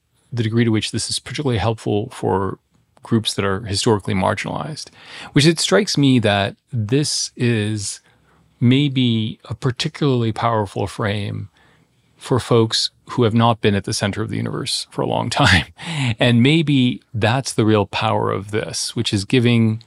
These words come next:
people tools for whom this exercise is novel and really particularly important. Does that ring true to you, or do you think it's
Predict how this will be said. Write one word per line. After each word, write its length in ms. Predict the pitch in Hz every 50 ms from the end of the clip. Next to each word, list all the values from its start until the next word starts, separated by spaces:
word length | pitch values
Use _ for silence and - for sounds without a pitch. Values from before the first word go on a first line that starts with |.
| _ _ -
people 380 | - 143 127 123 - 127 113
tools 880 | 107 - - - 139 127 123 117 117 113 110 104 107 110 107 - - - - _ _ - _ _ _
for 320 | - - - 135 123 113 101
whom 560 | 92 117 120 113 110 113 110 107 110 104 104 - _ _ _ _ _
this 540 | 127 110 101 131 131 117 - - - - - _ _ _ -
exercise 920 | 147 151 - - - 165 127 - - - - - - 123 127 120 - - _ -
is 200 | 120 104 92 107
novel 420 | 107 107 127 127 113 107 98 - -
and 200 | 113 127 117 110
really 220 | 131 135 127 117 107
particularly 600 | - 117 110 - - - - 120 117 110 104 104
important. 480 | 107 113 - - 120 98 - - - - - - - - - - - -
Does 120 | - 131
that 140 | 160 185 -
ring 180 | 170 156 156 143
true 220 | - - 143 143
to 60 | 151
you, 240 | 170 180 185 190 190
or 240 | - - 131 113 113
do 120 | 101 101 113
you 100 | 120 110
think 260 | - - 120 113 -
it's 420 | 107 104 - - - - - -